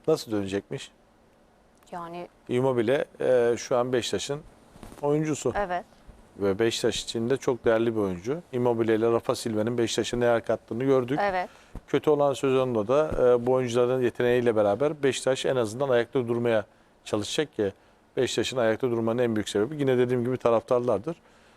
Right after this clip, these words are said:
Speaker 1: Bence şu an için, e, bu olasılık biraz, e, zor ama ilerleyen zamanlarda neler getirebilemeyebiliriz. Ama şu an Beşiktaş'ın acil toparlanmaya
Speaker 2: Bu
Speaker 1: ihtiyacı
Speaker 2: haber
Speaker 1: olduğunu düşünüyorum.
Speaker 2: şundan dolayı önemli. Şimdi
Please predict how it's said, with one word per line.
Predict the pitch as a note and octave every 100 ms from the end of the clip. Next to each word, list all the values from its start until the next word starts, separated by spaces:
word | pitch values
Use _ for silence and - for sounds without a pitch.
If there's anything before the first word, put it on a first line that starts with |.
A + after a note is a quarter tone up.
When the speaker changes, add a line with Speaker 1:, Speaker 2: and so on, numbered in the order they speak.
| _ _ C#3
Speaker 1:
Bence | C3+ C#3
şu | B2 D3+
an | C3+
için, | B2 - C#3+ C#3+
e, | C3 B2+ B2 A#2+
bu | B2+
olasılık | A#2+ - B2 -
biraz, | A#2+ A2 - - - -
e, | G#2 G#2
zor | G#2 A#2 C#3 C#3+ - -
ama | - B2 B2+
ilerleyen | - C3+ B2+ B2 A#2+
zamanlarda | A2+ A#2 A#2 A2+
neler | A#2+ A#2+ A#2+
getirebilemeyebiliriz. | G#2+ - A#2 A2+ A#2 A#2 A#2 C3+ C#3+ D3 - - _ _ _ _ _
Ama | A#2 B2+
şu | - C3+
an | C#3 - A#2+
Beşiktaş'ın | A#2 A2+ C3 C#3 C3+
acil | A#2+ C3+
toparlanmaya | - A#2+ B2 A#2+ A#2 A2+
Speaker 2:
Bu |
Speaker 1:
ihtiyacı | E2+ A#2 E4
Speaker 2:
haber | -
Speaker 1:
olduğunu | B4 -
düşünüyorum. | - B3 A#3
Speaker 2:
şundan | C#4+ F4+
dolayı | D4 A#3+ G#3+
önemli. | - G#3 G3 F#3+ G3 E4+ F#4+
Şimdi | - B3 B3 B3